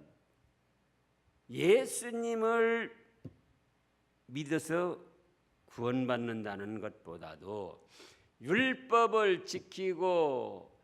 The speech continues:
율법을 순종해가지고 구원받을 것으로 그렇게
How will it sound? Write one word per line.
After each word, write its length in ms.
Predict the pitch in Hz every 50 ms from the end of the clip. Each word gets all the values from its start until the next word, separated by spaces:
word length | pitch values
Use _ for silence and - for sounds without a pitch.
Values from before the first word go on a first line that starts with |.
| _ _ _ _ _ -
율법을 1400 | 120 135 147 165 196 220 220 170 - - 196 208 202 202 196 190 156 - 220 233 240 240 233 220 185 - -
순종해가지고 1500 | - - - - - 214 196 208 202 185 196 190 180 170 170 160 151 160 151 135 127 151 143 - 220 220 226 226 220 - - - - - - _ _ _ _ _ _ _ _ _ _ _ _ _ _ _ _ _ _ _ _ _ _ -
구원받을 840 | _ - - 113 120 127 135 135 139 135 131 127 117 120 113 104 -
것으로 560 | - 107 98 - - 101 98 104 107 107 -
그렇게 880 | - - - 120 139 147 127 143 - - 139 143 147 151 151 143 - -